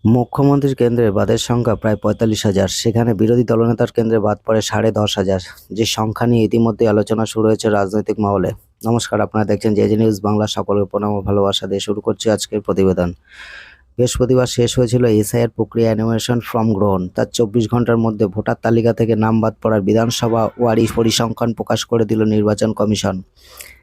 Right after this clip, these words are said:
তাতে দেখা যাচ্ছে, মুখ্যমন্ত্রী মমতা বন্দ্যোপাধ্যায়ের বিধানসভা ভবানীপুরে যে সংখ্যায় নাম বাদ পড়েছে, তার চার ভাগের এক ভাগ নাম বাদ পড়েছে বিরোধী দলনেতা শুভেন্দু অধিকারীর বিধানসভা নন্দীগ্রামে।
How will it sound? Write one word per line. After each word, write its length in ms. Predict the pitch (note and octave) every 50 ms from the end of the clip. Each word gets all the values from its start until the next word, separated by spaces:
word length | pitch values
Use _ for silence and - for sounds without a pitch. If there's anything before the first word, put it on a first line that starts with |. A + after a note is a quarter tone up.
| _ _
তাতে 220 | - A#2+ A#2 - A#2+
দেখা 240 | A2 A2+ G#2 - A#2+
যাচ্ছে, 240 | B2+ B2 - - C3
মুখ্যমন্ত্রী 520 | A#2 G#2+ A2 G#2 - B2 A#2+ A#2+ A2+ - A#2+
মমতা 340 | A2+ A2 A2 A2 A2+ A2+ A2+
বন্দ্যোপাধ্যায়ের 640 | A2+ A#2 A#2 A#2 A#2 A2+ A2+ A2+ G#2+ A#2 A2+ G2 F#2
বিধানসভা 420 | G#2+ A2 A2+ A2+ A2+ - A#2 A2+
ভবানীপুরে 540 | G#2+ G#2+ G#2 G#2 G#2+ A2 A#2 A2 - A#2+ A2+ G#2
যে 160 | F#2 A2 A2
সংখ্যায় 420 | - - A2+ A2+ A2 - A#2 A2 G#2+
নাম 140 | G#2+ A2 A2
বাদ 140 | G#2+ A#2 A2 -
পড়েছে, 280 | - A#2 A2+ G#2+ - G#2+
তার 240 | - - A2 A2 - _
চার 220 | - - A2+ A2 A2+
ভাগের 280 | G#2 A2+ A#2 A2+ A#2 G#2 - - G#2
এক 60 | G2+ F#2+ G2
ভাগ 140 | A#2 A2 G#2+
নাম 180 | A2 A2 G#2+ A2 A2
বাদ 140 | G#2+ A2 - -
পড়েছে 300 | A#2 A2 G2 - - G2+ G2 - _ - - - - - - - - -
বিরোধী 360 | - G#2+ A#2+ A#2+ B2+ C3 C3 A#2+
দলনেতা 480 | G2+ A2 A2+ A#2 A#2 B2 A#2+ - A#2 G#2+
শুভেন্দু 440 | - - A#2 G#2+ A#2+ A#2+ A#2+ A#2 A#2
অধিকারীর 480 | A2 A2 G#2+ A2+ G#2+ A#2 A#2 A2+ G#2+
বিধানসভা 560 | F#2 F#2+ A2+ A2 A#2 A#2+ A#2+ - - A#2 B2 A#2+
নন্দীগ্রামে। 640 | A2 A2 A2 G#2+ A2 A2+ G2 G#2 G2+ F#2+ F2+ F#2